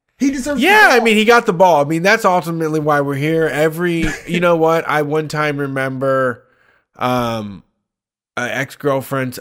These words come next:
Speaker 2: uncle caught a ball at a game, and he was, like, one of those old men that goes to a lot of baseball games and that brings a baseball glove,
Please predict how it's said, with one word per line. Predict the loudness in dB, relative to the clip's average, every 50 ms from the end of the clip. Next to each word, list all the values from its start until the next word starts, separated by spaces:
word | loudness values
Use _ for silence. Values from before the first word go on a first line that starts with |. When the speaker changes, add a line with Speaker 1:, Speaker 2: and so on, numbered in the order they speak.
| -10 -8
Speaker 2:
uncle | -8 -6 -8 -8 -8 -8 -6 -6 -6 -6 -8 -10 -12 -16 _ _ _ _
caught | -12 -6 -2 0 0 0 0 -2
a | -6
ball | -6 -4 -2 0 0 0 0 -2
at | -2
a | -4 -6
game, | -6 -6 -6 -6 -6 -6 -8 -10 -12 -14 -18 -20 -20 _ _ _
and | -6 -6 -4 -4 -4 -6 -8 -10 -8
he | -6 -6 -4 -4
was, | -4 -4 -4 -4 -4
like, | -4 -4 -4 -6 -6
one | -8 -8 -6
of | -4 -4
those | -4 -4 -4 -6
old | -4 -2 -2 -2 -2 -2
men | -4 -4 -4 -2 -2 -4 -6 -8 -10 -16 _ _ _ _ _ _ _ _ -20 _ _ _ -10
that | -10 -8 -6
goes | -4 -2 -2 -2 -2
to | -2 -2 0
a |
lot | 0 0 0
of | 0 0
baseball | 0 -2 -2 -2 -2 -2 -2 -2 -2
games | -4 -4 -4 -4 -6 -8 -12 -16 -20 -20 _ _ _ _ _ -8
and | -6 -6
that | -4 -6 -8 -8 -10
brings | -6 -4 -4 -4 -4 -4 -4
a | -4 0
baseball | 0 0 0 0 -2 -2 0 0 0 0
glove, | 0 0 0 0 2 2 0 0 -2